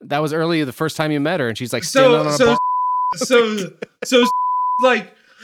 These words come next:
Speaker 2: "I can beat anybody at Mercy." And I was like, "I, you can't beat me at Mercy. I guarantee you can't beat me at Mercy."
Speaker 1: <laughs>
Speaker 2: "No, I can beat anybody at Mercy." "Okay, let's play Mercy."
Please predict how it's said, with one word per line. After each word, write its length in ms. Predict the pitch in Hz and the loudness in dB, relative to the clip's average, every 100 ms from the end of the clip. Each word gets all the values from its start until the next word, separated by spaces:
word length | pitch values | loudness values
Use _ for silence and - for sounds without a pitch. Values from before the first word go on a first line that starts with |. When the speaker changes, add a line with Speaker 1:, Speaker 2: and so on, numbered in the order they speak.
| 247 | -4
Speaker 2:
"I 100 | 196 | 0
can 140 | 220 208 | 0 0
beat 160 | 208 | 0
anybody 420 | 202 196 180 180 160 | 0 0 0 2 0
at 80 | 151 | 2
Mercy." 440 | 170 160 151 139 | 0 0 -2 0
And 100 | 143 | 2
I 60 | 156 | 2
was 120 | 147 | 2
like, 220 | 151 - | 0 0
"I, 240 | 151 160 156 | 0 0 0
you 160 | 156 156 | -4 -6
can't 360 | - 165 151 | -4 -2 -2
beat 200 | 151 147 | -6 -8
me 220 | 147 147 143 | -6 -4 -4
at 120 | 135 | -2
Mercy. 440 | 143 135 127 113 | -2 -2 -4 -4
I 100 | 110 | -4
guarantee 540 | 113 131 127 135 131 131 | -2 0 2 0 -2 -6
you 220 | 117 110 | -4 -6
can't 280 | 120 117 113 | -8 -8 -6
beat 180 | 120 | -8
me 280 | 113 117 117 | -8 -10 -10
at 80 | 110 | -8
Mercy." 480 | 113 104 - 101 - _ - | -4 -4 -6 -12 -12 _ -20
Speaker 1:
<laughs> 240 | - _ 147 | -20 _ 2
Speaker 2:
"No, 180 | 160 | 4
I 140 | 151 156 | 4 2
can 160 | 156 | -2
beat 180 | 151 143 | -2 0
anybody 460 | 143 147 131 117 113 | 0 0 0 -2 -4
at 100 | 98 | -6
Mercy." 520 | 104 95 - 92 95 _ _ _ 143 | -8 -10 -12 -16 -16 _ _ _ -6
"Okay, 280 | 143 160 139 | 0 0 2
let's 180 | 139 - | 0 -2
play 180 | 147 135 | -2 0
Mercy." 520 | 139 127 117 95 | 0 -2 -6 -10